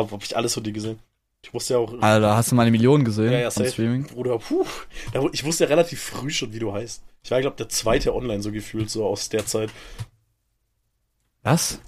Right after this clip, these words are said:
Speaker 2: Was laberst du?
Speaker 1: Der erste war Nick, der es wusste, und dann kam ich.
Speaker 2: Wie ich, wie ich heiß? Wie
Speaker 1: Ja.
Speaker 2: heiß ich überhaupt?
Speaker 1: Weiß ich nicht.
Speaker 2: Ich weiß gar nicht, wie ich heiß.
Speaker 1: Max Mustermann bist du bei mir eingespeichert.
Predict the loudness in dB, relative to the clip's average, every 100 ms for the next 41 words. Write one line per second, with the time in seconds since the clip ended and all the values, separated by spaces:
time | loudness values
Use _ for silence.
0 | -2 4 4 4 -4 0 0 2 0 2
1 | 0 2 0 0 -4 -2 -6 -4 -6 -6
2 | -14 _ _ _ _ _ -20 _ _ -12
3 | -10 -6 2 2 2 -6 _ -8 2 2
4 | 2 -6 -16 _ _ _ _ _ 4 4
5 | 4 0 -2 -6 _ _ _ _ _ -4
6 | -2 -4 -4 -6 -4 -6 -6 -10 -12 -12
7 | _ _ _ _ -4 0 0 2 0 -2
8 | -4 -4 -4 -4 -4 -4 -6